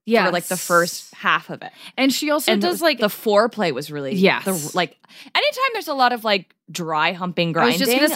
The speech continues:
Speaker 2: there's
Speaker 1: I'm
Speaker 2: so much grinding, which I absolutely do in real life and love.
Speaker 1: Yes, yes.
Speaker 2: Obviously depends on the circumstances, but, like, if you wanna grind on me
Speaker 1: Mm-hmm.
Speaker 2: forever, like, great
Speaker 1: Mm-hmm.
Speaker 2: time had by me,
Speaker 1: Yeah.
Speaker 2: honestly. Love the buildup.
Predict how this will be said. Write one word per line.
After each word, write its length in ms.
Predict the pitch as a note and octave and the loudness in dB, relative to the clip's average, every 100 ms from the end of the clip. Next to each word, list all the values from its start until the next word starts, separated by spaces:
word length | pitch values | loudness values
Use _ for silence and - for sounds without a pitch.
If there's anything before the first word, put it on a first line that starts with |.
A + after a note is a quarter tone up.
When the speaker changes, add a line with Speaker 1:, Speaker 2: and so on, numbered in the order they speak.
| D4+ | 2
Speaker 2:
there's 40 | |
Speaker 1:
I'm 140 | C#4+ | 2
Speaker 2:
so 280 | D4 - B3+ | 0 0 0
much 180 | B3+ A#3+ | 0 0
grinding, 380 | A3+ G#3+ G#3 G3+ | 0 2 2 -2
which 180 | G3+ A3 | -2 0
I 200 | G#3+ - | -2 0
absolutely 600 | G3 A3 F3+ C4 A#3 A3 | 0 0 0 0 0 0
do 160 | G3+ | 0
in 100 | F#3+ | 0
real 160 | F3+ E3+ | 2 0
life 280 | E3 D#3+ D#3+ | 0 -2 -4
and 140 | D#3+ | -2
love. 140 | D#3 E3 | 2 2
Speaker 1:
Yes, 400 | A2+ E3 - G3+ | 0 -2 -8 -4
yes. 180 | B3+ A4 C5+ A3 | -4 -2 2 2
Speaker 2:
Obviously 320 | A#3 A#3 B3 | 2 0 -2
depends 320 | G#3+ A3+ G3+ | -2 0 0
on 80 | F#3+ | 0
the 60 | F#3+ | -2
circumstances, 800 | F#3 F3 F3 E3+ D#3+ D#3+ E3 - | -2 0 -2 -4 -6 -8 -12 -8
but, 160 | E3+ | -6
like, 300 | E3 D#3+ D#3+ _ - | -4 -4 -6 _ -18
if 160 | F3 A3+ | -10 -2
you 80 | |
wanna 160 | A#3+ A3 | 0 0
grind 260 | G3 F3+ F#3 | 0 0 2
on 120 | E3 | 0
me 100 | E3 | -2
Speaker 1:
Mm-hmm. 80 | D#3+ | -2
Speaker 2:
forever, 520 | D#3 D3+ D#3 C#3 C#3+ | 0 2 0 -2 -2
like, 220 | D3 D3 - _ - _ | -4 -10 -12 _ -20 _
great 380 | G#3 G3 F#3 F3 | -4 0 2 2
Speaker 1:
Mm-hmm. 100 | F3+ | 0
Speaker 2:
time 480 | D#3+ D3 D3 F3 G3 | 0 0 -2 -6 -6
had 280 | F3 D#3+ D#3 | -2 -2 0
by 160 | C#3+ | 0
me, 180 | C#4+ C4+ | 0 2
Speaker 1:
Yeah. 180 | C#4 - | 2 2
Speaker 2:
honestly. 440 | D3+ E3 - D3 D3+ | 0 -4 -4 -2 -2
Love 340 | E3+ F#3 F#3 | 0 0 0
the 60 | F#3 | -2
buildup. 480 | F3 E3 D#3+ D#3 | 0 0 -2 -6